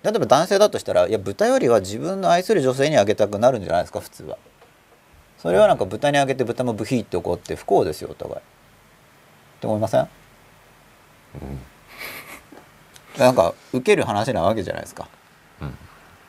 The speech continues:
Speaker 1: 豚に真珠あげるってことは、あげる側ももう分かってないよねっていう。だから価値あるものは
Speaker 2: うん。
Speaker 1: あげたくなくなると思いますけどね。僕のイメージでは。価値を感じているものっていうのはそんな簡単に人はね、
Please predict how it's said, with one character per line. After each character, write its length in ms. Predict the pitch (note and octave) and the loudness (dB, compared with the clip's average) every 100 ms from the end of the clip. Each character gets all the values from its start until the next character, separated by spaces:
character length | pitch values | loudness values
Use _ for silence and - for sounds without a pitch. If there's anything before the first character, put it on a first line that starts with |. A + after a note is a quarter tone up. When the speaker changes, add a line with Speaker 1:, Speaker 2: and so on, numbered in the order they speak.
| - - | -20 -12
Speaker 1:
豚 240 | F#2+ A#2+ | -8 -4
に 120 | C3 | -4
真 240 | B2+ B2+ B2 | -4 -4 -2
珠 140 | A#2+ | 0
あ 60 | A#2+ | 2
げ 120 | A#2+ | 0
る 60 | |
っ 60 | A#2 | -2
て 160 | - F#2+ | -4 -4
こ 60 | |
と 100 | F2 - | -2 0
は、 80 | |
あ 40 | G#2+ | 2
げ 120 | F#3 | 4
る 100 | G#3+ | 2
側 220 | G#3 G3+ | 4 2
も 120 | A#3 | 2
も 100 | F3 | 2
う 40 | F#2+ | 0
分 80 | F2+ | 2
か 80 | |
っ 60 | F#2 | 0
て 100 | - | -2
な 100 | D2 | -8
い 40 | |
よ 80 | A#1+ | -6
ね 120 | D#2+ | -8
っ 20 | F2 | -8
て 200 | - C#2+ | -10 -20
い 40 | |
う。 20 | - _ _ _ _ - - _ - - | -20 _ _ _ _ -20 -20 _ -20 -8
だ 80 | G#2 | -6
か 40 | - | -2
ら 60 | |
価 100 | - | -2
値 100 | - | 4
あ 80 | D3 | 4
る 80 | A2 | 4
も 140 | G2 | 0
の 140 | F#2+ F2 | 0 0
は 120 | D#2 | 0
Speaker 2:
う 40 | |
ん。 300 | D2+ C#2+ B1 - _ _ - | -4 -14 -18 -20 _ _ -8
Speaker 1:
あ 120 | G#2+ | -6
げ 80 | G3 | -2
た 100 | E4+ | -2
く 80 | F#3 | 0
な 120 | E3 | -2
く 100 | G#3 | 0
な 100 | G#3+ | 0
る 60 | G3+ | 0
と 100 | F#3+ | -2
思 100 | C#3 | 0
い 40 | |
ま 80 | C#4 | -2
す 60 | |
け 80 | - | -4
ど 100 | - | -4
ね。 160 | D#2+ E2+ - _ _ _ _ - _ - _ _ - | -4 -6 -8 _ _ _ _ -20 _ -20 _ _ -8
僕 240 | G#2 F#2+ | -6 0
の 80 | F2+ | 0
イ 40 | E2+ | 0
メ 120 | E2+ | 0
ー 40 | |
ジ 80 | D2+ | -4
で 80 | - | -12
は。 60 | - _ - | -18 _ -2
価 140 | F3+ | 0
値 100 | F#3 | 2
を 60 | D#3 | 2
感 200 | - D3 | 2 0
じ 80 | D#3+ | 0
て 80 | |
い 40 | D#3+ | 0
る 80 | D3 | 2
も 80 | D3 | 2
の 60 | |
っ 40 | D#3+ | 0
て 140 | - | -4
い 40 | G2+ | -4
う 20 | |
の 100 | F2+ | -2
は 60 | E2+ | -4
そ 140 | B2 | -4
ん 40 | |
な 80 | D#3+ | -2
簡 160 | D3+ C#3+ | 0 0
単 140 | D3 | 0
に 40 | C3+ | -4
人 140 | - | -2
は 60 | |
ね、 100 | B2+ | -2